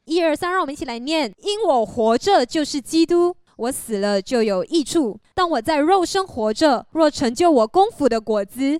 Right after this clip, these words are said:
我就不知道该挑选什么。我正在两难之间，情愿离世与基督同在，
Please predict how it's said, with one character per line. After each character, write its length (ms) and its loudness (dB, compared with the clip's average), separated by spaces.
我 120 2
就 140 -2
不 120 -2
知 220 -2
道 320 0
该 260 -4
挑 320 -4
选 300 -8
什 240 -10
么。 280 -12
我 120 -2
正 240 -2
在 240 0
两 300 -6
难 180 -8
之 220 -4
间， 420 -2
情 220 -8
愿 260 0
离 160 -2
世 340 2
与 240 -4
基 300 2
督 180 4
同 300 -6
在， 320 -6